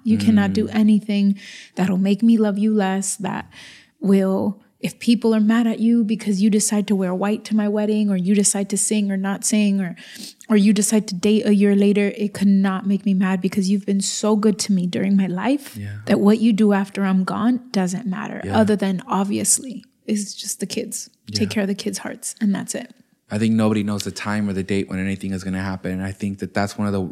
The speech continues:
Speaker 2: rudest awakenings that we just received last Sunday when he passed away, you know? And only God knows the time. And
Speaker 1: Yeah.
Speaker 2: we don't know why, but that's not up to us to figure out.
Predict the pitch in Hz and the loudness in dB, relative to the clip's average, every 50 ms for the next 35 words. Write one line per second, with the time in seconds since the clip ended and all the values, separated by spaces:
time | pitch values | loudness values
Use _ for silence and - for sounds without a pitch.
0 | - - - 95 92 95 104 107 104 101 101 - - 101 95 98 95 92 - 101 | -10 -14 -12 -8 -4 0 0 2 2 0 -2 -2 -4 -4 -2 -2 -4 -4 -4 -6
1 | 98 95 92 - 92 87 90 95 90 95 92 - - 92 - - 107 104 104 101 | -6 -6 -6 -6 -6 -6 -6 -6 -6 -8 -10 -10 -10 -10 -6 -4 -2 -2 -2 -2
2 | 101 95 92 92 - - 98 95 92 87 87 90 87 - - - - - - _ | -4 -4 -4 -6 -6 -8 -6 -6 -6 -6 -6 -8 -10 -14 -20 -20 -20 -20 -20 _
3 | _ - 95 95 92 92 104 98 92 - - - 95 98 98 95 92 107 - _ | _ -6 -6 -6 -6 -6 -6 -8 -8 -8 -6 -4 -4 -2 -4 -4 -6 -10 -14 _
4 | _ 92 98 95 95 98 104 113 - _ _ _ _ _ _ _ _ _ _ - | _ -8 -6 -4 -4 -4 -4 -6 -10 _ _ _ _ _ _ _ _ _ _ -8
5 | 95 98 92 92 90 87 85 85 85 82 - - - - _ 98 98 98 95 95 | -4 -4 -2 -2 -4 -6 -8 -10 -12 -14 -16 -20 -20 -12 _ -4 -4 -2 -2 -2
6 | 90 104 95 92 92 92 92 92 90 87 82 85 - - 95 90 87 85 82 - | -2 -2 -2 -2 -2 -4 -6 -8 -8 -8 -10 -12 -10 -10 -8 -8 -8 -10 -12 -16
7 | _ _ 180 - 208 214 214 202 202 202 202 196 - 73 82 95 101 92 101 98 | _ _ -6 -2 0 0 0 0 0 -2 -4 -6 -8 -8 -6 -6 -4 -4 -4 -6
8 | 95 95 98 95 90 90 90 92 95 98 107 113 117 113 _ _ _ _ _ _ | -6 -6 -6 -6 -6 -6 -6 -8 -8 -8 -8 -10 -10 -14 _ _ _ _ _ _
9 | _ _ _ - 87 92 92 90 90 - - 95 92 92 - - 98 95 87 - | _ _ _ -16 -12 -10 -10 -10 -10 -10 -10 -10 -10 -10 -10 -8 -8 -8 -10 -12
10 | _ - 95 90 - - - 95 92 92 92 - - - - - 98 92 90 92 | _ -12 -12 -12 -12 -10 -8 -6 -6 -6 -8 -10 -12 -14 -12 -10 -8 -8 -6 -6
11 | 92 92 98 98 95 - - - | -4 -4 -4 -4 -6 -8 -12 -20